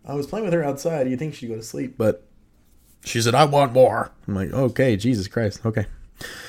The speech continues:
Anyways, so yeah, it's great to be back, guys. Uh, life has been pretty good, you know. Um, just checking in on you guys. Uh, so far, I'm doing good. I'm ready to start the next week. Um,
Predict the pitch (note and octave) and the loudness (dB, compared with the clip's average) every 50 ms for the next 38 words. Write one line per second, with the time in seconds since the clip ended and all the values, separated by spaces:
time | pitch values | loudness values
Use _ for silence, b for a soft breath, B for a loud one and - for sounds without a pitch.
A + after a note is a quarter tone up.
0 | B B B B - F3 F#3+ F3 C#3+ B2 A#2+ A#2+ A#2 A2 G#2+ - - - - - | B B B B 0 2 4 6 6 6 6 6 4 4 2 -2 0 0 2 4
1 | C#3+ D#3 D#3 C3+ A#2 A2 A#2 A2+ - - D#3+ D#3+ D3+ - D3+ D3 C3 C#3 C3+ C3+ | 6 6 8 6 6 6 4 0 2 2 2 2 4 4 2 2 4 4 2 2
2 | B2+ - C3+ C3 C3 C3 C3 A#2 A2 - E2+ G2+ G#2 G#2 G2+ G2+ A2+ A#2+ A2 - | 2 2 2 4 4 2 2 0 -2 -2 0 2 2 2 2 2 2 0 0 -2
3 | A2+ G2+ G2+ G#2+ G#2 G2+ G2 G2 G2+ - _ - - - - _ - F#3 G3 E3+ | -4 -4 -4 -4 -4 -4 -6 -8 -10 -14 _ -20 -20 -20 -20 _ -4 -2 0 2
4 | D#3+ E3 D#3+ F3+ G3 G3 F#3+ - _ D3 B2+ B2+ B2+ B2+ D3+ F3 F3 F#3+ - G#2+ | 4 6 6 6 4 0 -6 -8 _ -6 -4 -2 -2 -2 -4 -6 -8 -8 -6 -2
5 | G#2+ G#2+ G#2+ G#2+ G#2+ A2+ - - - - - C3+ B2+ B2+ B2+ B2 B2 B2 B2+ B2+ | -2 0 0 -2 -2 -4 -8 -10 -10 -4 -2 -2 -2 0 -2 0 0 0 0 0
6 | B2+ C3+ C3 B2+ C3 D3+ F3 E3+ - - - - - _ _ - G2+ G2 G2 G2+ | 0 0 2 2 0 0 -2 -4 -6 -10 -10 -14 -16 _ _ -8 -6 -4 -4 -4
7 | G2 - B2 A#2+ - - B2 A#2+ A#2+ B2+ B2+ B2+ C3+ C#3 C3+ C3 B2 A#2 A#2+ C3 | -2 0 0 0 0 0 -2 -2 0 -2 -2 -2 -4 -4 -2 0 2 2 2 2
8 | D3+ D3 - F#2+ G2 G2 G2 G2+ A2+ - - - - A2 G#2+ A2 A2 G#2 G2 - | 0 -4 -8 -6 -4 -4 -4 -6 -8 -12 -14 -10 -2 0 2 2 2 2 0 0
9 | - A2+ A2+ A2 A2 G#2+ A2+ A2+ A2 - - B2+ C#3 D#3+ - - B B B B | 0 -2 0 0 -2 -2 -2 -4 -4 -2 2 2 2 2 0 -4 B B B B
10 | B B B B B B B B E2+ F2 G2 G2 G2 G2 G2 F#2+ F#2+ F#2 F2+ F2+ | B B B B B B B B -8 -6 -4 -2 -2 -2 -2 -4 -4 -6 -8 -10
11 | F#2 | -14